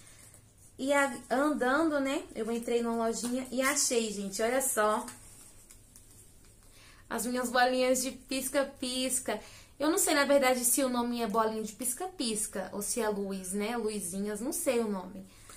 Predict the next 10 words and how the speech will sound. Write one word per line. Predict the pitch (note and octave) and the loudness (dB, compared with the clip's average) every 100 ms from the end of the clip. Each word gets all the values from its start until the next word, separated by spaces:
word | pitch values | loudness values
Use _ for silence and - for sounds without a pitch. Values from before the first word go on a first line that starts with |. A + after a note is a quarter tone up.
| - | -8
Mas | G3+ G3 | -4 -2
é | A3 | -2
muito | G#3+ C4+ | -2 -4
fofo, | - G3 F#3+ - F3 | -4 -4 -6 -8 -12
quero | G3+ F#3+ | -8 -6
colocar | - G3+ G3 G#3 | -4 -6 -4 -4
na | G3+ | -4
cabeceira | G#3 G3+ A3+ G3 | -6 -6 -4 -2
da | G#3 | -2
cama. | C4 - G3 G3 F#3+ | -4 -4 -4 -2 -6